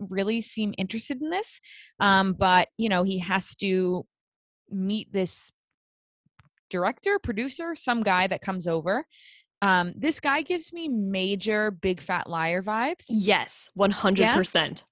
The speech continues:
Speaker 1: Yeah?
Speaker 2: Yes, I was about to say that. <laughs>
Speaker 1: Mm-hmm. Total Big Fat Liar vibes. Um, and basically he says to him, he shows him the tabloids from,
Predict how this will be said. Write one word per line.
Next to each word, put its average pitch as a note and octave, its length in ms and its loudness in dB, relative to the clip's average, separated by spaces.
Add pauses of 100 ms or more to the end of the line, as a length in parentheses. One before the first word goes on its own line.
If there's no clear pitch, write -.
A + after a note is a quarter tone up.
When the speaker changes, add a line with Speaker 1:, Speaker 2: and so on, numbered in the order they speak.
Speaker 1:
Yeah? F3 240 2
Speaker 2:
Yes, - 300 -6 (120)
I F#3 80 4
was G3 140 4
about F3+ 220 2
to - 80 -10
say D#3 160 0
that. - 260 -2
<laughs> - 160 2 (260)
Speaker 1:
Mm-hmm. G#3 340 -2 (340)
Total D4 320 2
Big D4+ 180 -2
Fat D4+ 180 0
Liar F#3 280 4
vibes. F3 380 0 (340)
Um, F#3+ 200 0
and G3+ 140 0
basically A#3 400 0
he A3+ 140 -4
says A3 560 -2
to B3 120 -2
him, G3+ 240 -2
he G3 120 -2
shows G#3+ 360 -2
him G#3+ 140 -4
the F#3+ 80 -4
tabloids A3+ 600 0
from, F#3 280 -8